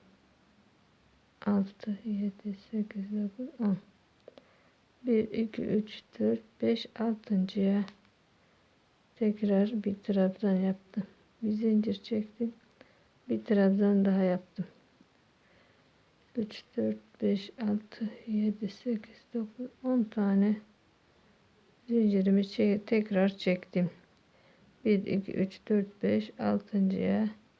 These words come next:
sabitleyip trabzana devam ediyorum.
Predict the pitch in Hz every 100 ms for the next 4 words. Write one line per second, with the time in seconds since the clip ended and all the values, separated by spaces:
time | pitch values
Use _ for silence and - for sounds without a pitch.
0 | _ _ _ _ - _ _ _ - -
1 | 208 208 196 196 220 190 185 208 214 -
2 | - _ _ _ _ _ _ _ _ _
3 | - - _ _ _ _ _ _ _ _
4 | _ _ _ _ - - 220 208 196 202
5 | 196 196 202 190 190 190 190 185 175 170
6 | 160 156 160